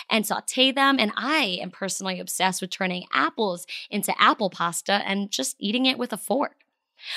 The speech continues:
A spiralizer is the only effective way to really turn fruits and veggies into fruitles,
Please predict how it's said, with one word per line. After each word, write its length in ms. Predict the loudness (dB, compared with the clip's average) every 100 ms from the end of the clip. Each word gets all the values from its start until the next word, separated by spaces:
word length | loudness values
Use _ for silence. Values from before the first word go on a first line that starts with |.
| -10 -2
A 60 | -2
spiralizer 760 | 4 6 6 4 2 0 0
is 140 | 0 0
the 180 | -2 4
only 360 | 4 4 2 0
effective 500 | 2 2 2 0 2
way 160 | 2
to 80 | 2
really 300 | 0 -2 -2
turn 340 | -2 -2 0 -2
fruits 380 | -4 -4 -2
and 100 | 0
veggies 380 | 4 4 2 -2
into 220 | -4 -6
fruitles, 680 | -6 -2 6 8 8 6 4